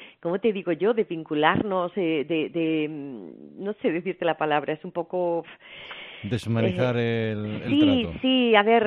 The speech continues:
Speaker 1: eh, la distancia fis-, no nos puede convertir en distancia social, eh, que yo puedo estar separado de ti dos metros y en este momento no te puedo abrazar, pero tú estás cerca de mí porque yo te lo transmito y así te lo quiero decir.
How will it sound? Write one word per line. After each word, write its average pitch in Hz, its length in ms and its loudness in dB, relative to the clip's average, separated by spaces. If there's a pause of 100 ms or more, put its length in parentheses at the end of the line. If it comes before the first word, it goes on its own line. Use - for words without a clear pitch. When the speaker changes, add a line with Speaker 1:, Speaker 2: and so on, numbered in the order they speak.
Speaker 1:
eh, 190 240 4
la 196 120 6
distancia 262 360 2
fis-, 302 220 -2
no 240 180 2
nos 254 200 2
puede 254 220 2
convertir 220 440 0
en 208 140 0
distancia 214 500 -2
social, 151 500 0
eh, 165 640 0
que 185 100 0
yo 220 140 2
puedo 262 160 0
estar 233 240 -6
separado 196 260 2
de 185 60 4
ti 190 180 0
dos 180 160 0
metros 196 400 -2
y 180 80 -2
en 180 80 -2
este 185 220 -4
momento 208 360 -2
no 190 120 -2
te 180 100 -2
puedo 165 220 -2
abrazar, 135 440 -2 (440)
pero 175 240 4
tú 220 200 2
estás 185 320 -2
cerca 160 280 -2
de 151 80 0
mí 185 180 -4
porque 165 380 -4
yo 208 160 0
te 233 160 -2
lo 190 140 -2
transmito 185 640 -4
y 190 60 -2
así 196 300 -6
te 330 100 -4
lo 269 140 -2
quiero 208 240 2
decir. 143 480 -2